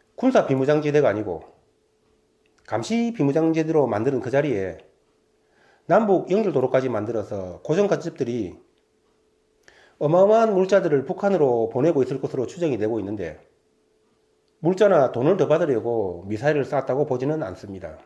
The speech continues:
따라서 삥 뜯으려고 미사일을 쏘고 오지랖 넓다는 발언을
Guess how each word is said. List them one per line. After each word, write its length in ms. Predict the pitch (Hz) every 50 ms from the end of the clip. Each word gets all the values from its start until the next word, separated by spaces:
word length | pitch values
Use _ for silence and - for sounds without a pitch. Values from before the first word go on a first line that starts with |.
| _ _ _ _ _ _ _ _ _ _ _ _ _ _ _ _
따라서 640 | - 170 170 147 - 135 123 117 95 85 - - - _ _ _ _ _ _ _ _ _ _ -
삥 160 | 170 147 147
뜯으려고 480 | - 202 240 254 262 247 196 165 151
미사일을 380 | 147 113 117 107 139 165 175 151
쏘고 580 | - 156 143 127 120 113 107 101 98 95 104 -
오지랖 300 | 123 123 135 147 165 165
넓다는 400 | 175 175 180 - 165 147 127 113
발언을 520 | - 123 139 139 131 117 95 87 80 -